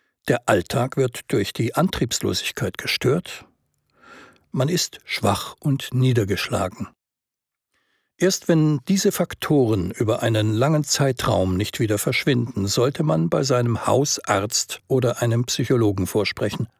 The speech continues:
um überprüfen zu lassen, ob nicht eine Depression hinter den Auffälligkeiten steckt.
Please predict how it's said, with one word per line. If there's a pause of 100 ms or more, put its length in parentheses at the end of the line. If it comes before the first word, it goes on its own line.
(140)
um
überprüfen
zu
lassen, (120)
ob
nicht
eine
Depression
hinter
den
Auffälligkeiten
steckt.